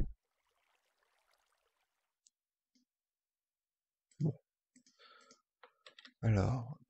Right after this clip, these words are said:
le M E pattern encodeur, non, non. M E pattern, ouais, c'est ça.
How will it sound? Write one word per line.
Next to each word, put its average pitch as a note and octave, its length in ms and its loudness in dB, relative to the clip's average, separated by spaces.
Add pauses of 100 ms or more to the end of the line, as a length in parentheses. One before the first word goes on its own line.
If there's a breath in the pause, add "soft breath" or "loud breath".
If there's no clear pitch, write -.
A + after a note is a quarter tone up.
(140)
le G#2+ 420 2
M B2 220 12
E A2+ 80 12 (680)
pattern G2+ 460 8
encodeur, A#2+ 800 8 (160)
non, A2+ 360 2 (880)
non. A2 380 2 (1200)
M G#2+ 200 8
E A2 80 8
pattern, A#2+ 500 2
ouais, - 180 -4
c'est - 120 -16
ça. - 180 -14